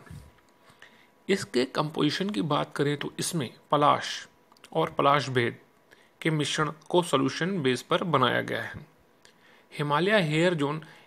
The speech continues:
एंटीबैक्टीरियल, एंटीफंगल और एंटीवायरल गुणों से भरपूर होता है। आइए अब जानते हैं हिमालय हेयर जोन के फ़ायदे।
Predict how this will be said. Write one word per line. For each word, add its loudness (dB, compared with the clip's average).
एंटीबैक्टीरियल, -2
एंटीफंगल -4
और -4
एंटीवायरल 0
गुणों 2
से -2
भरपूर 4
होता -2
है। -6
आइए 2
अब 4
जानते 0
हैं -2
हिमालय 0
हेयर 2
जोन -2
के -6
फ़ायदे। 0